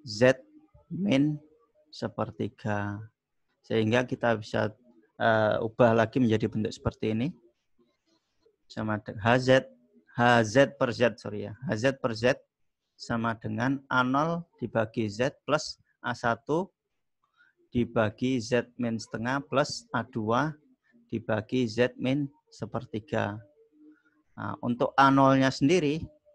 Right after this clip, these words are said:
adalah Z dikalikan H Z per Z. Untuk nilai Z sama dengan nol. Maka kita masukkan di sini.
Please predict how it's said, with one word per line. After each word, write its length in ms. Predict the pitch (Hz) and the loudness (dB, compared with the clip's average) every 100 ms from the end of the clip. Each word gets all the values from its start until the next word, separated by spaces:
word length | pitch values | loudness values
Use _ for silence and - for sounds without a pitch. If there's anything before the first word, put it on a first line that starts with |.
| _ _ _ | _ _ _
adalah 560 | 123 117 110 110 143 147 _ _ _ 165 | -10 -6 -2 0 0 -2 _ _ _ -6
Z 320 | 113 143 143 _ | 2 2 2 _
dikalikan 880 | 127 110 117 113 110 107 113 113 135 139 _ _ - | -6 -4 -2 0 -2 -4 -4 -2 -4 -8 _ _ -8
H 240 | 110 110 101 | -2 0 2
Z 320 | 127 127 - | 0 0 -2
per 240 | 123 131 | -2 -2
Z. 320 | 113 120 110 - _ _ - | 0 2 2 -2 _ _ -12
Untuk 320 | 113 113 120 - | -8 -4 -4 -6
nilai 400 | - 123 120 120 | -6 -2 0 0
Z 240 | 104 127 127 | 0 -2 -2
sama 240 | 123 113 | -4 -4
dengan 240 | 107 110 107 | -4 -8 -6
nol. 220 | 107 110 110 | -6 -8 -8
Maka 320 | 110 110 127 | -8 -2 -2
kita 240 | 123 123 | 0 -2
masukkan 480 | 117 117 - - 131 | -2 -2 -6 -2 -2
di 80 | 117 | -2
sini. 400 | 110 127 120 | -4 0 -2